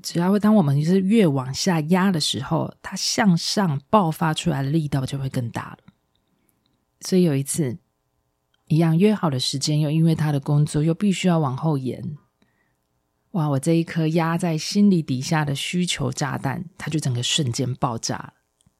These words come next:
我就说了，“对，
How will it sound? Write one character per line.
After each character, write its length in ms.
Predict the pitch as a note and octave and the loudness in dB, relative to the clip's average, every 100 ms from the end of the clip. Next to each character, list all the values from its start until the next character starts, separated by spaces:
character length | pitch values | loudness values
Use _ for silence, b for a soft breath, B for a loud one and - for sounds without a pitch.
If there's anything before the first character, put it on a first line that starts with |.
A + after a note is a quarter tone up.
| _ _ _ _ _ _ _ _ | _ _ _ _ _ _ _ _
我 80 | F3 | 0
就 120 | F3 | 2
说 240 | A3 A3 G3 | 2 4 4
了 260 | F#3 A2+ - - _ _ _ _ _ - | 4 0 -6 -14 _ _ _ _ _ 0
，“对， 340 | G3 D#3+ C#3 | 0 2 -4